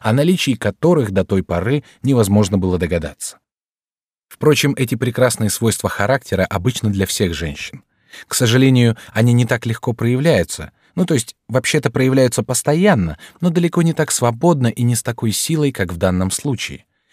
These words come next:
Мне удалось быть свидетелем этого представления только потому, что на свете живет вот такой чудак с макушкой на бекрень, мой хозяин, который и меня, случается, гладит против шерсти. Я не сомневаюсь, что люди чувствуют себя как на сцене всюду,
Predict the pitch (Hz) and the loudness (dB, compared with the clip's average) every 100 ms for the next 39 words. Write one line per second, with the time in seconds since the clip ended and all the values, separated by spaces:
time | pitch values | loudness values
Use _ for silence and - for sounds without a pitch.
0 | - - - 135 170 160 165 143 139 135 | -20 -12 0 2 4 4 2 2 0 -2
1 | 117 127 151 - 98 95 113 110 104 98 | -2 0 0 2 2 2 0 0 -2 -2
2 | 95 - 101 104 117 104 - 101 - 95 | -6 -2 0 2 4 4 2 -4 -4 -6
3 | 92 95 123 147 - - - - 165 160 | -2 0 0 -2 -8 -18 -12 -2 0 2
4 | 175 185 117 110 143 - 117 - 95 135 | 2 0 0 0 0 0 -4 -4 -2 -4
5 | 113 110 98 92 76 - - 104 104 175 | -2 -4 0 0 -2 -8 -8 -6 -2 -4
6 | - 139 127 110 110 98 87 67 - _ | -2 -2 0 0 -2 -2 -4 -4 -16 _
7 | _ - 160 185 185 160 170 95 90 113 | _ -6 -2 0 0 2 2 2 0 -4
8 | 135 151 147 - _ - 180 175 180 - | -2 0 -2 -4 _ 2 4 6 4 0
9 | 90 - 87 - 90 90 87 92 - 110 | -4 -4 -4 -4 -6 -2 0 -2 -4 -8
10 | - - 170 131 - - _ _ _ _ | -6 -2 -2 -4 -12 -20 _ _ _ _
11 | _ _ _ - 107 139 - 131 123 147 | _ _ _ -4 -2 0 0 0 2 2
12 | 135 - 110 139 107 - 135 - 104 - | 0 0 0 0 0 -2 -4 -2 -4 -2
13 | 107 113 117 - 110 - - 131 98 - | -2 -2 -4 -4 -4 -4 -2 0 0 -2
14 | - 120 143 87 | -4 -2 -2 -2